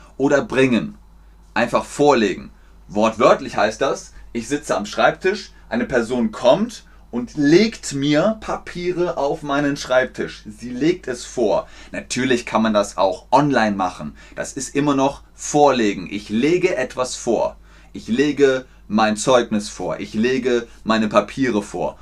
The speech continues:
und so weiter. Richtig. Legen Sie das vor, dass ich mich bezüglich des Verdienstes. Was ist das für ein Satz? Es ging also darum, wir wissen nicht, wie viel du bekommst, deswegen werde ich mich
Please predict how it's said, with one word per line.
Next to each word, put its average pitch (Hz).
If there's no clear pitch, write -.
und 113
so 104
weiter. -
Richtig. 175
Legen 208
Sie 185
das 151
vor, 165
dass 151
ich 147
mich 156
bezüglich 175
des 143
Verdienstes. 110
Was 110
ist 135
das 143
für 127
ein 110
Satz? -
Es 104
ging 160
also 131
darum, 135
wir 113
wissen 202
nicht, 175
wie 156
viel 180
du 151
bekommst, 170
deswegen 147
werde 151
ich 170
mich 165